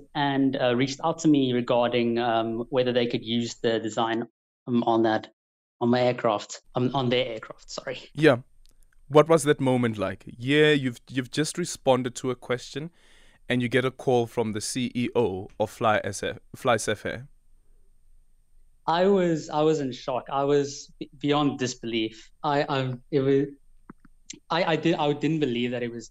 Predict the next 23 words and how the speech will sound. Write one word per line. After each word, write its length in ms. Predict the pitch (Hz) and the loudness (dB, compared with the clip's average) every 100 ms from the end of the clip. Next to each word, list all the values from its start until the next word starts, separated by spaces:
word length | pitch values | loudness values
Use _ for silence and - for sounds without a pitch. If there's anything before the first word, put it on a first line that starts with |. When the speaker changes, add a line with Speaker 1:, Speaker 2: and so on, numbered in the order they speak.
| _ | _
Speaker 1:
actually 340 | 131 127 - 120 | -8 -6 -6 -6
the 100 | 117 | -6
C 340 | - 139 123 | -6 -4 0
E 40 | 120 | 0
O 80 | |
of 80 | 113 | 0
Fly 220 | - 127 | -2 -2
Safair 520 | 120 - 123 - 113 113 _ _ - - _ _ | 0 -2 -4 -4 -6 -8 _ _ -20 -20 _ _
that, 200 | 120 120 - | -4 -4 -6
that 160 | 135 120 | -2 0
would, 260 | 123 147 | 0 0
that 100 | 127 | 0
would 120 | 123 | 0
be 100 | 123 | -2
contacting 500 | 120 139 135 131 127 | -2 -2 0 0 0
me 40 | 123 | 0
and 100 | 117 | 2
that 60 | |
would 80 | 117 | 2
have 100 | 120 | -2
seen 280 | - 143 135 | 0 2 4
my 140 | 127 | 4
design 440 | 113 110 117 107 | 0 0 0 -2